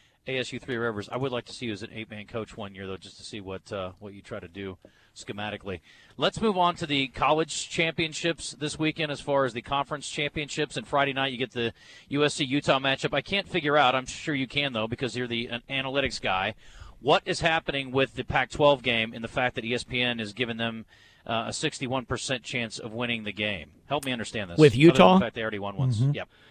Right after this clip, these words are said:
Speaker 2: Yeah, well, if you look at the last game that they played, and really good game, by the way, watching the game,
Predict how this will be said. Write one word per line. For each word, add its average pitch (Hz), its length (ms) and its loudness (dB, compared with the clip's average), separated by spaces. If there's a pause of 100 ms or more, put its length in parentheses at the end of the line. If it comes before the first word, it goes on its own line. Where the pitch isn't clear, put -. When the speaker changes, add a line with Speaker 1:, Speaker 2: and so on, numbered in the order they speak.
(220)
Speaker 2:
Yeah, 156 420 8
well, 202 380 6 (240)
if 160 200 4
you 147 120 4
look 175 320 6
at 165 140 2
the 151 80 2
last 147 440 6
game 139 380 2
that 113 160 -6
they 107 100 -2
played, 101 520 -4 (220)
and 139 480 4
really 196 300 8
good 147 220 0
game, 143 240 4
by 104 160 -2
the 92 60 -6
way, 92 180 -8
watching 131 340 0
the 120 60 -6
game, 135 260 0